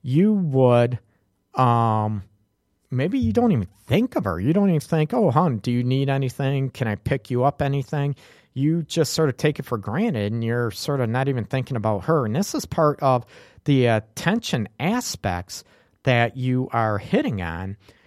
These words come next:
And, you know, you're not thinking of her, think, not thinking of her needs, or maybe thinking about, you know, maybe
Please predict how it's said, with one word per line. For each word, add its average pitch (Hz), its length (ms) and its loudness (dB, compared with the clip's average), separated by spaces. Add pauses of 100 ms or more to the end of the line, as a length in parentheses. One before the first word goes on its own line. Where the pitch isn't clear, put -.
(220)
And, 117 1000 0
you 131 140 -4
know, 113 160 0
you're 135 240 -2
not 202 260 -2
thinking 151 320 -2
of 107 120 -4
her, 123 260 -2
think, - 260 -6
not 147 220 -4
thinking 156 260 -2
of 120 160 -4
her 131 380 0 (260)
needs, 127 440 0
or 110 60 -4
maybe 165 240 -2
thinking 196 360 -4
about, 131 340 2 (240)
you 143 60 -4
know, 135 100 2
maybe 151 480 2